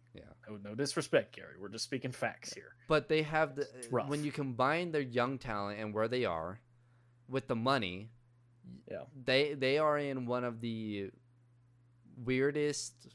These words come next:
Speaker 1: like, highest potential possible positions a team could possibly be in.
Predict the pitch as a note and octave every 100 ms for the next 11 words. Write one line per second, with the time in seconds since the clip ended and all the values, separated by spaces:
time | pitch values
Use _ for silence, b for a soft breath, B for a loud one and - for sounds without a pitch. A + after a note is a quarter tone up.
0 | _ _ _ _ B2 A2 G#2+ - - B2
1 | D3 D#3 - C#3+ C3 C3+ A#2 - B2+ A#2
2 | - A2+ A2 G2+ G2 - B2 G#2+ A2 -
3 | G2+ G2 G2 - G#2+ G#2 F#2 - G2 -
4 | G#2 F2+ E2+ - -